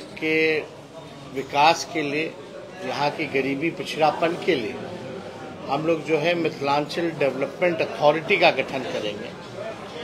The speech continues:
तो बहुत लोगों को इसका हजम नहीं हो रहा, जो विपक्ष में जो लोग हैं उन लोगों को इस बात का हजम नहीं हो रहा। हम ये बता देना चाहते हैं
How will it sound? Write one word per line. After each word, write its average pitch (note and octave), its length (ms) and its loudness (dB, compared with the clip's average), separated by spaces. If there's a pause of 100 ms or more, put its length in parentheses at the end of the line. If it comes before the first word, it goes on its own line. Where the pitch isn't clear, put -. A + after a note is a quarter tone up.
(240)
तो E3+ 120 2
बहुत F#3+ 360 8
लोगों F#3+ 240 4
को F#3+ 180 4
इसका - 280 4
हजम C#3+ 340 2
नहीं D#3 220 2
हो G#2+ 160 -6
रहा, G2+ 160 -10 (1200)
जो C3+ 120 0 (140)
विपक्ष D3+ 520 4
में D#3 140 2
जो C#3+ 120 2
लोग C#3 300 0
हैं A#2 240 -6 (1900)
उन F#3 160 8
लोगों F#3+ 340 6
को F#3 220 2
इस G3 200 4 (100)
बात D3 260 4
का F#3 100 4
हजम C3+ 280 0
नहीं A#2+ 200 -6
हो G2 120 -10
रहा। - 1500 -16
हम C#3+ 120 -6
ये D#3+ 160 4
बता D3 320 2
देना C#3 260 0
चाहते B2+ 400 -4
हैं C3 180 -10